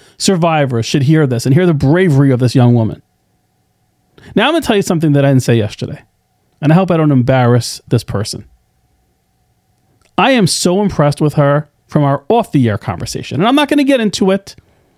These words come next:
If you're listening to the young lady, don't worry. I'm not gonna say anything to hurt you or anything to harm you or anything detailed in any way at all.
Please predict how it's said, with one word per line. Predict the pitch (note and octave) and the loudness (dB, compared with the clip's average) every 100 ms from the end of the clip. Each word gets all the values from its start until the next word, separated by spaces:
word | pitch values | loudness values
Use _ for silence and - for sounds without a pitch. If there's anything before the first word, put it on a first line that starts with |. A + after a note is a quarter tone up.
| _ _ | _ _
If | - C#3 | -4 0
you're | F#3 | 2
listening | G3 F#3 G3 F3+ F3 F3 - _ _ _ - | 2 0 0 0 2 0 -4 _ _ _ -2
to | D3 | 2
the | |
young | D#3+ E3 | 4 2
lady, | D#3 D#3 D3 | 2 2 2
don't | E3 G#3 | 2 0
worry. | D#3+ B2 A#2+ | 2 2 2
I'm | A#2+ | 2
not | B2 D3 | 2 2
gonna | D#3 | 0
say | D3+ D#3 - | 0 -2 0
anything | D#3 D#3+ E3 | 0 2 0
to | D#3 | 0
hurt | C#3+ C#3+ | 0 0
you | C#3 C3+ - _ _ _ | 2 0 0 _ _ _
or | - C#3 | -2 0
anything | D3 D3 D3 C3+ C3 C3+ _ _ _ _ - | 2 0 0 0 2 -2 _ _ _ _ -10
to | - C3 | -2 -2
harm | C#3 B2+ B2+ | 0 2 2
you | B2+ | 4
or | |
anything | A#2+ D#3 F3 | 2 2 2
detailed | B2 C3 C#3 C3 A#2+ | 2 0 0 0 2
in | |
any | A#2+ | 2
way | B2 A#2 | 2 2
at | A2 | 0
all. | G#2 - | -2 -6